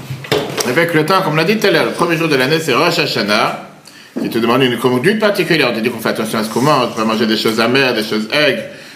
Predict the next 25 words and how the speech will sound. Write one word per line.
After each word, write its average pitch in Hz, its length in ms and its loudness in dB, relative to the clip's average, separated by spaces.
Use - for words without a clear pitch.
de - 20 -14
faire 117 120 -2
attention 110 280 -2
de 113 60 2
ne 110 40 -2
pas 120 120 0
perdre 117 240 0
le 120 100 2
temps, 160 240 2
de 120 80 -4
faire 117 140 -2
attention 113 240 -2
de 113 60 0
ne 110 40 0
pas 113 140 -2
dormir, 147 360 2
celui 160 200 -4
qui 160 60 0
veut 135 80 2
pas 147 100 -2
que - 80 -6
son 143 80 -6
mazal 139 280 0
y 139 80 0
dort, 131 380 2